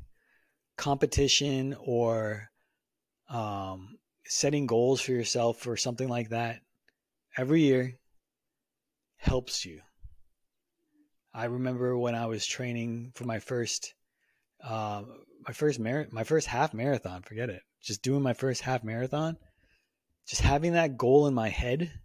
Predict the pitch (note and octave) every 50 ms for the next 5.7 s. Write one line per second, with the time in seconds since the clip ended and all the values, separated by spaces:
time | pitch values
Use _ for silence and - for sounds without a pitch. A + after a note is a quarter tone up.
0 | - - - A2 A2 G#2+ A2+ A#2 C3 C#3+ C#3 C3+ C3 A#2 B2 A#2+ A#2 A#2 A2 A2
1 | - A#2+ B2 A#2+ - D3 C3+ B2+ A#2+ A#2 A#2+ C3 D3+ D#3 C#3 - C#3+ C#3+ D3+ D#3+
2 | D#3+ F3 F3 F#3 F3+ - _ - - - - _ _ - G2+ A2+ B2 C3+ D3 D3
3 | C#3+ C#3+ C3+ A#2+ A2 G#2+ A#2+ A#2 C3 D3+ E3 F3 F#3 - - _ - - - _
4 | _ _ _ _ _ _ _ _ _ _ _ _ _ _ _ _ _ - G#2 G#2
5 | G#2+ B2 D3 E3 E3 D3 C3 A#2 A2 A2 A#2 A#2 -